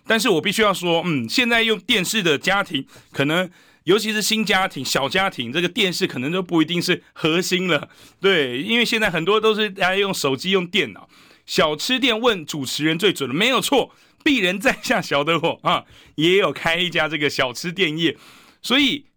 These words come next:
我们，我们，当我们在开店的时候，哎，冷气是不能停的。好了，不要讲冷气不能停了，我冰箱总不能停吧？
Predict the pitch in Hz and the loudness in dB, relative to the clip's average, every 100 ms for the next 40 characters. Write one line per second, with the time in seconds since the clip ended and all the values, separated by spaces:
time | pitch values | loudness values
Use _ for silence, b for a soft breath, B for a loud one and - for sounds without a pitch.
0 | _ - 214 226 240 - 160 190 220 285 | _ 0 2 2 -2 -2 0 2 2 2
1 | 196 143 196 185 185 175 127 151 117 - | 0 -2 -2 0 0 0 0 -2 -2 -6
2 | _ - 170 135 135 127 220 180 180 175 | _ -2 0 0 -2 -2 -2 -2 -2 -4
3 | 185 120 - 110 - - _ _ _ _ | -2 -4 -6 -16 -16 -20 _ _ _ _
4 | _ - - - 139 147 247 254 214 165 | _ -20 -18 -6 -2 2 2 2 2 0
5 | 240 214 196 160 127 127 b b 180 175 | 0 0 -2 -2 -4 -4 b b -6 0
6 | 294 302 294 285 196 190 214 185 147 123 | 2 4 2 2 0 0 -2 -2 -2 -2
7 | 127 123 | -2 -4